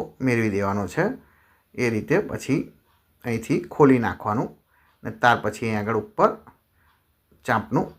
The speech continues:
મશીન મારી દેવાનું છે, એટલે તમારે કવર સિલાઈ થઈ જાય. આ રીતે તમારે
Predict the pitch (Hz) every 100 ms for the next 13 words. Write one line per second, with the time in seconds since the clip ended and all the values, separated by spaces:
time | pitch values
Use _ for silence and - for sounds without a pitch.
0 | - 123 127 110 101 101 104 107 110 110
1 | 147 190 - 117 117 107 107 143 - -
2 | 123 120 113 - 101 104 95 98 107 185
3 | 220 - _ _ _ _ _ _ _ _
4 | 107 107 104 110 107 107 127